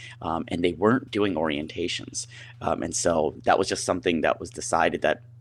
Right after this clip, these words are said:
they just didn't have time for, to do the orientations with the, as, with the amount of, you know, the volume of people that were there. So there was another line outside.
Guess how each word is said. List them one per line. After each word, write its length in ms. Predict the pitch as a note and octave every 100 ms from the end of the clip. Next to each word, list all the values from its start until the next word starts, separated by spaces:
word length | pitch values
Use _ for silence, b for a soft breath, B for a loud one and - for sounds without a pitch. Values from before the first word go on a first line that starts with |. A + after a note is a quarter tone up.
| - - - -
they 80 | F2+
just 180 | -
didn't 180 | - F#2+
have 180 | F2 -
time 320 | - E2+ F#2
for, 160 | - C#2
to 80 | C#2
do 140 | F2
the 80 | C#2+
orientations 540 | D2 C#2+ D#2+ - C#2
with 120 | - -
the, 140 | C#2
as, 160 | A#1 - - B B
with 80 | G#2
the 80 |
amount 400 | G#2+ F2+ F#2 G2 -
of, 280 | E2+ - - B B
you 140 | G2
know, 160 | D#2+ -
the 80 | F#2+ -
volume 320 | F#2 F#2 F#2
of 60 | D#2+
people 240 | G2 E2+
that 120 | E2+
were 80 | D2+
there. 200 | E2 E2+
So 140 | C#2+ D#2
there 100 | D#2
was 100 | D#2+
another 220 | F#2 A2
line 340 | G2+ F#2+ F#2 -
outside. 680 | E2 - - G#2 G2+ G2+